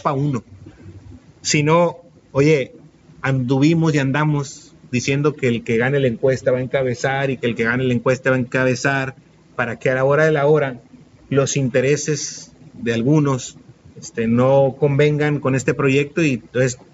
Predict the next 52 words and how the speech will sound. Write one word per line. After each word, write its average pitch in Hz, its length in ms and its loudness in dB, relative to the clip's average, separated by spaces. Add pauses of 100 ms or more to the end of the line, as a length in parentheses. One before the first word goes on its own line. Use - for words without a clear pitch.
(140)
tome 160 200 2
la 156 100 2
decisión 135 380 0
de 143 100 0
que 147 80 -2
otra 139 140 0
persona 123 380 -2
vaya". 101 220 -6 (640)
Que 147 120 0
se 147 120 -4
respete 147 400 -4
la 196 100 2
voluntad 120 300 0
de 143 60 0
la 127 80 -4
gente. 120 300 -4 (960)
Es 156 100 2
lo 165 120 4
único 175 320 0
que 117 60 -12
estamos 139 280 -4
pidiendo, 190 540 2 (500)
que - 80 0
haya 135 160 0
un 135 80 -6
proceso 123 960 2
de 120 120 2
medición 120 560 0
transparente 135 800 0
en 160 100 0
donde 127 180 0
sepamos 131 540 -4
cuándo 131 240 0
se 120 140 -4
va 123 100 -2
a 123 40 -4
hacer, 160 460 2
cuál 143 220 -2
es 139 60 -2
el 135 60 -2
mecanismo 123 500 -2
de 117 100 0
pregunta, 151 720 0 (220)
cuántas 156 280 0
van 143 140 0
a 135 60 -2
ser 131 120 0
las 127 120 0
muestras, 147 560 0
que - 80 0
haya 147 180 2
visores, 151 720 2